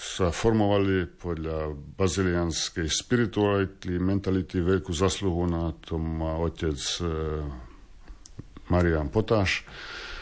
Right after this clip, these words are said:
Po Nežnej revolúcii v osemdesiatom deviatom roku sme mohli legálne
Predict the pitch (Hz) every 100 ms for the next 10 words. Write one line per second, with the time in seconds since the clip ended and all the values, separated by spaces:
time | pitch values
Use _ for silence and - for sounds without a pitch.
0 | - - - - - 90 87 85 85 87
1 | 90 95 87 - 92 87 87 - 87 82
2 | - - 82 80 82 80 78 80 80 85
3 | - 78 80 78 73 78 73 71 69 71
4 | 67 67 71 76 - - - - - -
5 | - - - - - - 113 - 95 92
6 | 92 92 92 87